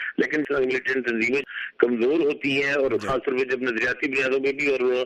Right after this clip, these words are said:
Speaker 1: اور، اور پہ بھی کمزور ہوتی ہیں اور ساتھ لوگ اس طرف نہیں آ رہے ہوتے، recruiting بھی نہیں آ رہی ہوتی، تو وہ کوئی نہ کوئی بڑی کاروائی کرنے کی کوشش کرتی ہیں،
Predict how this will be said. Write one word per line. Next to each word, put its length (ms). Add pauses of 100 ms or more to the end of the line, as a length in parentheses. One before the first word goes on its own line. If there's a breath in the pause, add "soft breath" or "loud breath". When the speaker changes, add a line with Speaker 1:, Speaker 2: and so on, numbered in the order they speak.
(400 loud breath)
Speaker 1:
اور، 100
اور 460 (320)
پہ 120
بھی 140
کمزور 320
ہوتی 220
ہیں 80
اور 140
ساتھ 220
لوگ 220
اس 260
طرف 120
نہیں 320
آ 60
رہے 140
ہوتے، 200 (500 loud breath)
recruiting 500
بھی 120
نہیں 180
آ 120
رہی 100
ہوتی، 200
تو 140
وہ 80
کوئی 200
نہ 80
کوئی 180
بڑی 260
کاروائی 440
کرنے 260
کی 100
کوشش 360
کرتی 240
ہیں، 80